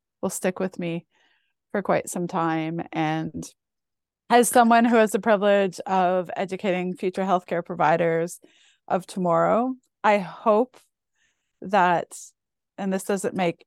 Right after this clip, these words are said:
anything easier, but the reason your healthcare provider asked or made suggestions was because she had connected deeply with you and your husband and your family. And it was a way of saying that she wished this wasn't happening,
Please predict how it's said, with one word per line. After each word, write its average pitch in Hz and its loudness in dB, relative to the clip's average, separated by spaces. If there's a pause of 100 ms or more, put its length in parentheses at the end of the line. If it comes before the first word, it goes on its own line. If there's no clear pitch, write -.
(100)
anything 233 2
easier, 180 -2
but - -4
the 208 -8
reason 196 -4
your 190 -6
healthcare 185 -4
provider 165 -2 (100)
asked 165 -6 (140)
or 180 -4
made 175 -2
suggestions 160 -6
was 180 -10
because 180 -2
she - -6
had 165 -4
connected 156 -6
deeply 151 -8 (640)
with 180 -4
you 160 -4 (140)
and 165 -4
your 156 -4
husband 156 -6 (220)
and 180 -2
your 170 -2
family. 151 -2 (640)
And 196 0
it 180 -2
was 180 -2
a 180 2
way 165 0
of 160 -4
saying 160 -2
that 151 -8
she - -6
wished 147 -4
this 151 -4
wasn't 139 -8
happening, - -14